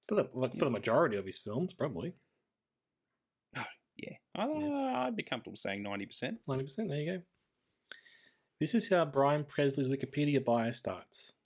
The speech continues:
Speaker 1: "Presley was born in Midland, Texas, two days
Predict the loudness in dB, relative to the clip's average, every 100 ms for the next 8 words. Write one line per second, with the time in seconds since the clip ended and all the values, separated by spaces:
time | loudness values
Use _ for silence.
0 | _ _ _ _ _ _ 0 2 4 4
1 | 4 4 4 4 4 2 4 4 2 0
2 | -2 -2 -6 -4 -6 -6 -10 _ -6 2
3 | 4 6 6